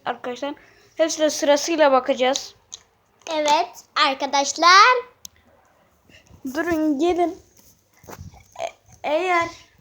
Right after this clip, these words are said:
Speaker 1: kardeşim şu yazdıklarından birine, yani söyleyeceklerinden birini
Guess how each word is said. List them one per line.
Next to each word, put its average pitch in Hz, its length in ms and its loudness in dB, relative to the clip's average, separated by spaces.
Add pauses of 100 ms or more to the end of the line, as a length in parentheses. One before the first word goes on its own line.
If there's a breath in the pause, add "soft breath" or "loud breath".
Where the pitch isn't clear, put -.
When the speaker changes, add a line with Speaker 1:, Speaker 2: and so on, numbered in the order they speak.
(100)
Speaker 1:
kardeşim 320 640 -10
şu 320 240 -12
yazdıklarından 320 1000 -2
birine, 294 540 -4 (260)
yani 233 200 -10
söyleyeceklerinden 277 1160 -6
birini 294 400 -10